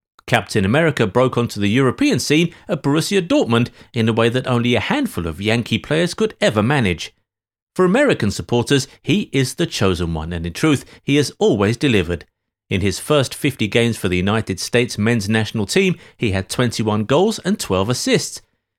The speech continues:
Fleet-footed with a good eye for goal, he caught the eyes of many Premier League clubs, and in twenty nineteen, Chelsea eventually won the race and secured his signature.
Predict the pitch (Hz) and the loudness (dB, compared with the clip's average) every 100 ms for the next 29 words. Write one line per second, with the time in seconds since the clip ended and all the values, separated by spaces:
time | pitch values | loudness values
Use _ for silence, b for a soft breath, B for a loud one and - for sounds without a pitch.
0 | _ _ 233 262 - 156 156 262 180 190 | _ _ 0 0 0 0 0 0 0 0
1 | - 135 107 101 - 101 147 156 - - | 0 0 2 0 -2 2 4 4 0 -6
2 | 123 - 294 285 113 95 110 131 117 220 | -6 -2 -2 0 0 0 0 0 0 0
3 | 285 139 - 254 113 82 87 - 127 151 | 0 -2 -2 0 -2 -2 -6 0 0 0
4 | - 110 95 85 - 87 - 87 87 143 | -2 -4 -4 -8 -8 -8 -6 -6 -2 0
5 | 156 139 B B - - 131 98 90 80 | -2 -4 B B -6 0 0 0 -6 -6
6 | 90 101 135 - 101 110 135 123 165 202 | -4 -2 -2 -2 -2 0 2 2 2 0
7 | 196 - 185 - 233 - 95 123 131 - | -2 -6 -4 -4 -6 -4 -2 -2 -2 -2
8 | 202 156 - 82 76 | -2 -4 -4 -6 -6